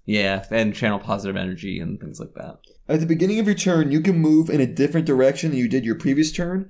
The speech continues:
Speaker 2: without making a check, though. So that's good.
Speaker 1: You just can't turn direction in the middle of a move action. You can't be like, "I'm flying straight. Uh-oh, one eighty."
Speaker 2: Right. Then you gotta make a check. And the difficulty of the check varies depending on, uh, how difficulty the maneuver is. If you wanna move less than half your speed and remain flying,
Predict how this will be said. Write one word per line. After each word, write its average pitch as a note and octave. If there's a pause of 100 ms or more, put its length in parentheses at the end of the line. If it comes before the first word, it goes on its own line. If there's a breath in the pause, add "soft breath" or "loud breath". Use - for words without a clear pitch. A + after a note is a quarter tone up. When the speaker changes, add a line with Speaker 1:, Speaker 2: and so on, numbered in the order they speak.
(160 soft breath)
Speaker 2:
without C#3+
making A2
a -
check, -
though. -
So -
that's B2
good. - (200)
Speaker 1:
You C3
just B2
can't A2+
turn G#2+
direction G#2
in G2
the G2
middle F#2+
of G2+
a G2+
move F#2
action. D#2
You G2+
can't A2+
be G#2+
like, G2+ (200 loud breath)
"I'm A#2
flying A#2+
straight. -
Uh-oh, A2
one G2+
eighty." G2+ (100)
Speaker 2:
Right. A#2 (140)
Then B2+
you A#2+
gotta A2+
make G#2
a -
check. - (160)
And D3
the C#3
difficulty D#3
of A#2
the A#2
check A2+
varies A2
depending G#2+
on, G#2+
uh, G#2
how G#2+
difficulty G#2
the G#2+
maneuver G#2+
is. - (200 soft breath)
If A#2
you D3
wanna D#3+
move C#3+
less B2
than C3+
half C3
your D#3+
speed E3+
and E3
remain E3
flying, F3